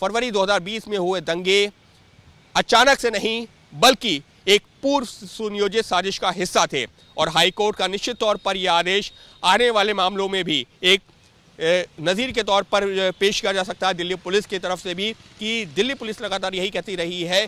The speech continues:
कि एक बड़ी साजिश का हिस्सा थे और साजिश का मकसद यही था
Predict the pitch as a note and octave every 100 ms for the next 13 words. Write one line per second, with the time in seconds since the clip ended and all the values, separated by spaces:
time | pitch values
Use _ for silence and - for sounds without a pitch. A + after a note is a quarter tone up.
0 | - - G3 F3 C#3+ G#3+ A#3 F3+ F#3 F3+
1 | C#3+ E3 G3+ G3 G#3+ A#3 - F3 F3+ F3+
2 | - G3 A3+ - F#3+ E3+ G3+ F3 F3 G3